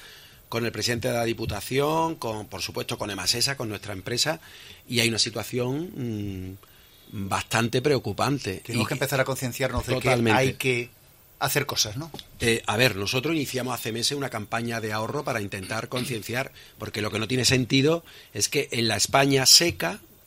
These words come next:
Speaker 1: como somos nosotros en el sur, el consumo medio de agua sea superior, eh, que en algunas,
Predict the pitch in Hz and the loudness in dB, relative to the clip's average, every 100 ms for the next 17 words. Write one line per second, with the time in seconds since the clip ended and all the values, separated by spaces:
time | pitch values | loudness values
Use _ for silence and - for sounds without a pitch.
0 | - - 98 92 98 117 120 120 117 147 | -20 -10 -8 -6 -4 -2 -2 -2 -2 -2
1 | 147 117 101 95 160 180 240 - - - | -2 -4 -2 2 6 6 4 -12 -20 -6
2 | - 135 - 113 - 160 160 127 107 123 | 2 4 4 2 6 6 6 4 2 4
3 | 151 139 131 123 147 170 165 196 - - | 4 4 0 4 6 6 2 -2 -8 -20
4 | - - - 151 131 - - - 135 123 | -12 2 6 8 6 0 -2 4 6 6
5 | 120 127 185 240 - - - - - - | 4 4 0 -4 -14 -20 -20 -20 -20 -12
6 | - 123 165 135 113 98 110 117 | -4 -2 0 0 0 0 -2 -2